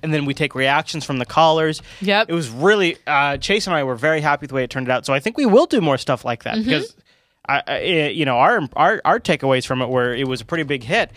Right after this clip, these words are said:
Speaker 1: The live stream seemed to love it. I don't know how well it's been on the downloads. I haven't really checked.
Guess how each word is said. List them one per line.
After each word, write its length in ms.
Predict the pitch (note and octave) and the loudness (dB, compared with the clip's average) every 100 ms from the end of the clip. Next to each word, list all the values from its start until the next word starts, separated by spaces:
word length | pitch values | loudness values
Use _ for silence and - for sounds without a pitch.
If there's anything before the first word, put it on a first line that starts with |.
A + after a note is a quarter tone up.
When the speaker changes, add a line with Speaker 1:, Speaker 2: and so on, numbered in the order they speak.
| - - - | -20 -20 -4
Speaker 1:
The 80 | |
live 300 | C3 D#3+ A3 | 2 4 4
stream 200 | - E3+ | 0 -4
seemed 180 | C#3 C#3+ | -2 -4
to 60 | A#2+ | -4
love 360 | A2+ D#3 F3+ | 0 2 2
it. 160 | C3 - - _ _ _ _ _ _ _ | 0 -8 -16 _ _ _ _ _ _ _
I 80 | F#3 | -2
don't 100 | G#3 | 2
know 140 | G3 | 0
how 140 | G3 F#3 | 2 2
well 120 | F3+ | 2
it's 120 | F3 | 0
been 160 | F3+ E3+ | -2 0
on 80 | C3+ | 0
the 80 | |
downloads. 320 | A#2 D3 F#3+ D3 | 0 0 0 -2
I 60 | |
haven't 140 | C3+ C#3 | -2 -4
really 200 | C3 A#2 | -6 -4
checked. 420 | - E3+ G#3 | 0 0 -2